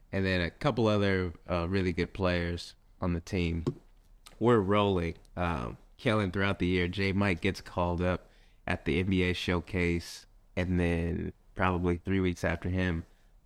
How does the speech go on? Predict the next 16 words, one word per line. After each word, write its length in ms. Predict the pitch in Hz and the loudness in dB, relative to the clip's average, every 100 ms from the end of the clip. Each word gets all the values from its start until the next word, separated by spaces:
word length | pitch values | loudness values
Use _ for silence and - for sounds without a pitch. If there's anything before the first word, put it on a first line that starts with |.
| - | -4
I 220 | 90 90 | -2 0
finally 380 | - 90 87 85 | 0 -2 0 0
get 220 | 85 76 | -2 -4
called 320 | - 85 82 | -2 -2 -2
up 140 | 80 - | -4 -4
to 100 | 87 | -2
the 120 | 87 | 0
Utah 380 | 85 - 85 82 | -2 -2 -4 -2
Jazz, 600 | 85 80 69 71 - - | -2 -2 -2 -6 -8 -6
and 180 | 95 90 | -2 0
that 180 | 90 76 | 0 0
was 160 | 87 92 | -2 -2
a 60 | |
dream 400 | 90 92 90 87 | -4 -2 -2 -2
come 220 | 90 87 | -2 -4
true 480 | 85 - 87 87 85 | -4 -2 0 2 -2